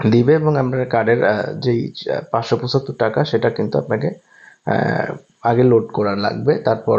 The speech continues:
হচ্ছে আপনার পনেরো দিনের মাথায় কাজটা, আপনার কার্ডটা আপনার বাসায় দিয়ে দিবে।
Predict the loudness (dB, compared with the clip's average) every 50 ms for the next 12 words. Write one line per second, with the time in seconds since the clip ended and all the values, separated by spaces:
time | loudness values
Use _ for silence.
0 | 2 0 0 0 -2 -2 0 -2 -4 -4 -2 -2 0 0 0 0 0 0 0 0
1 | -2 -2 -2 -2 -2 0 -2 -4 -4 -4 0 0 2 2 2 2 2 2 0 0
2 | 0 0 -2 -2 -2 -2 -2 0 0 0 0 0 0 -2 -2 0 2 2 2 2
3 | 2 -2 -4